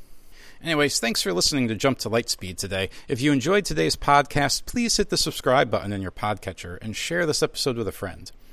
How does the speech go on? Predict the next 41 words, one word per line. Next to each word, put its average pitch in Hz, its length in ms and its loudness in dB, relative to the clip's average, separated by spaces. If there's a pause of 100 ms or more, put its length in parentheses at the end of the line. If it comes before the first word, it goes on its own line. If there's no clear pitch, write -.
(240)
If - 80 -6
you'd 120 140 -4
like 117 140 2
to - 80 -4
share 127 260 2
your 107 100 2
thoughts 107 340 0
on 98 140 -2
father 107 380 0
figures 107 400 -2
in 101 80 -2
The 92 60 -4
Mandalorian 104 840 2
or 139 160 0
across 170 380 0
Star 87 340 0
Wars, 82 400 -10
you 113 80 -6
can 113 240 -4
send 131 300 -2
me 147 120 -2
an 143 100 -4
email 104 440 -2
at 113 220 -4
jump 120 300 2
to - 120 -4
lightspeed 123 520 -2
pod 131 400 0
at 117 160 -4
gmail 117 420 0
dot 104 220 -4
com 131 320 0 (340)
or 170 220 6
a 160 60 4
tweet - 280 -4 (100)
at 123 240 -2
jump 135 300 0 (180)
the 117 120 -4
number 104 200 -4
two 107 300 0 (240)
lightspeed. - 520 -4